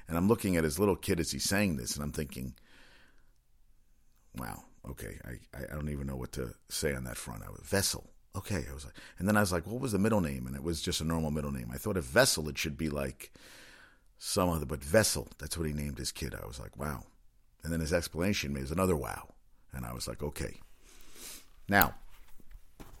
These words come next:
Roger Federer, Roger Federer. We thought his career was over, right? We thought, we thought, done. Finito. No more. That's it.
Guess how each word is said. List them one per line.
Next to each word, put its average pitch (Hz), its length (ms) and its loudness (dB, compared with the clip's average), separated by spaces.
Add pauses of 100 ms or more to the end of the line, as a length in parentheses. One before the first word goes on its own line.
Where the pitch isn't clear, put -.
(440)
Roger 117 320 8
Federer, 73 420 6 (1200)
Roger 82 300 2
Federer. 69 340 -6 (1700)
We 107 100 2
thought 131 220 10
his 107 160 6
career 95 280 8
was 85 200 4
over, 67 180 2
right? 82 300 2
We 80 80 0
thought, 85 360 2
we 80 80 -4
thought, 80 300 0
done. 85 240 6 (1200)
Finito. 104 480 10 (640)
No 107 160 10
more. 101 380 6 (1700)
That's 90 200 4
it. 82 160 2